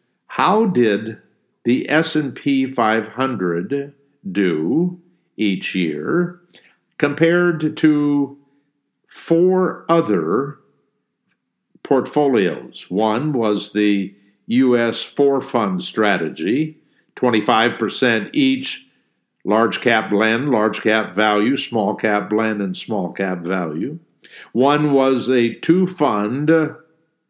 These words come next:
small cap value S and P five hundred, exactly what we've been looking at. Uh, the next is a all value,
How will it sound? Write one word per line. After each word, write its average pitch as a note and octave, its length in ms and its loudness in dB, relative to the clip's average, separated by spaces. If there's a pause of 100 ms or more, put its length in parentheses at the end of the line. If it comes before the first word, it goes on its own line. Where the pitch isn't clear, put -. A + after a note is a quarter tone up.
(640)
small B2 420 0
cap B2+ 380 0
value A2 600 2
S A#2 220 -2
and G#2+ 140 -6
P A2+ 200 0
five A2 340 0
hundred, A#2 380 0
exactly A#2+ 800 0
what A2+ 240 0
we've A2 160 0
been G#2 200 -4
looking G#2+ 340 -2
at. G#2+ 320 -6 (1500)
Uh, F2 240 -10
the A#2 200 0
next C3+ 400 0
is C#3 360 2
a A#2 480 2
all D#3 300 2
value, C#3+ 640 0